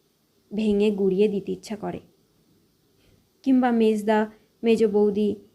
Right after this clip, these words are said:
হিমু, কুমকুম সকলকে ছেড়ে একটা ছোট্ট সুন্দর স্বার্থপরতার ফ্ল্যাটে পালাতে ইচ্ছে করে। তখন আর এত অস্বস্তি থাকবে না,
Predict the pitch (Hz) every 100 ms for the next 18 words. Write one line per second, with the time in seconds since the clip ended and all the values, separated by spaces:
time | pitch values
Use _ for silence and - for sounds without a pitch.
0 | _ _ _ _ - 240 233 226 214 214
1 | 240 226 220 214 214 - _ _ _ _
2 | - 277 269 285 277 277 269 262 262 269
3 | - - 247 254 269 277 277 - 262 -
4 | 277 269 269 269 262 _ _ - - 262
5 | - 277 269 247 254 254 247 - 247 220
6 | 226 226 _ - 214 226 254 247 - 254
7 | 240 311 - _ _ _ _ _ _ _
8 | _ _ _ _ _ _ _ _ _ _
9 | _ _ _ _ _ _ - 269 254 320
10 | 359 330 320 247 226 240 - 226 214 208
11 | 202 196